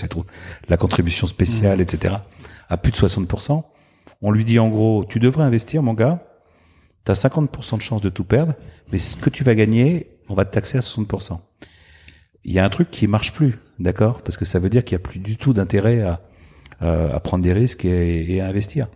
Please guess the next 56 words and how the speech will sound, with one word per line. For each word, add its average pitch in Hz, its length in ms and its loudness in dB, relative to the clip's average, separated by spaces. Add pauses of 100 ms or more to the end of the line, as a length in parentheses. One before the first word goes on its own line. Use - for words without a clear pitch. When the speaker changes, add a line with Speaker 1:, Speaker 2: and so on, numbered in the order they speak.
(540)
Speaker 1:
Et 101 80 2
donc, 104 320 2
euh, 92 340 4 (720)
moi, 101 200 2
c'est 110 140 2
comme 117 220 2
ça 147 140 2
que 120 80 -2
j'ai 104 120 2
déclenché, 98 840 -2
hein, 98 120 0
ou 85 120 -2
initié, 101 560 2
euh, 85 140 -2
sans 82 180 -6
faire - 180 -4
vraiment 85 220 -2
exprès, 87 260 -2
le 104 60 0
mouvement 90 180 0
des 87 120 0
pigeons. 127 280 0 (580)
C'est - 140 -4
en 90 80 2
disant, 98 420 2
on 82 140 0
a, 90 140 0
on, 95 280 -4
on 87 180 -2
est 92 60 2
en 87 120 2
train - 180 -2
de 98 60 -2
marcher 95 200 -6
sur 95 140 -2
la 92 80 4
tête. 104 340 -2 (640)
Euh, 85 580 2
on, 90 220 -4 (260)
on 95 220 -2
a 98 80 6
besoin 113 640 4
de 95 120 -2
capital, 90 420 0
on 92 160 0
en 87 100 0
manque. 123 440 -2 (500)
Sur - 100 -2
les 90 60 4
business 90 300 2
angels, 92 280 0
on 87 100 -2
sait 92 200 -4
qu'on 82 180 -6
est, 82 220 -2
euh, 71 60 -8